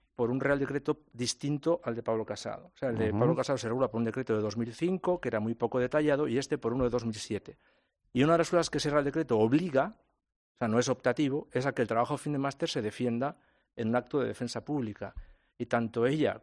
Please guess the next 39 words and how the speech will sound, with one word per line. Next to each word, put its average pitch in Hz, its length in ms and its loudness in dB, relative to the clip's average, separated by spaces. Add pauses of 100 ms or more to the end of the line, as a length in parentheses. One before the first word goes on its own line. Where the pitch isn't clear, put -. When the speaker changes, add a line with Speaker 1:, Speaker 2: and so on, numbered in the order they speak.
Speaker 1:
como 110 260 0
parece 123 400 -2
que 127 100 -2
otros 135 280 0
alumnos 127 640 -2
o 98 80 -4
alumnas 113 520 -2
que 110 180 -4
Speaker 2:
Sí. 104 380 0 (360)
Speaker 1:
dicen 131 420 -4
que 123 140 -2
no 117 80 0
lo 113 80 0
defendieron. 107 520 -6
Eso 135 200 -8
es 127 80 -8
un 127 80 -2
poco 107 180 -6
extraño, 110 460 -2 (300)
Speaker 2:
Ya. 123 100 -2
Speaker 1:
porque 107 300 -2 (360)
el 110 160 0
Real 123 120 6
Decreto 127 260 0
de 131 60 4
dos 131 120 0
mil 135 100 0
siete 147 380 -2 (140)
no 139 160 0
admite 131 400 -2
excepciones, - 720 -4
es - 80 -20
decir, 113 220 -8
tiene 120 200 -4
que 117 80 -8
hacerse 127 340 -6
en 131 60 -2
defensa 110 400 -6
pública. - 340 -14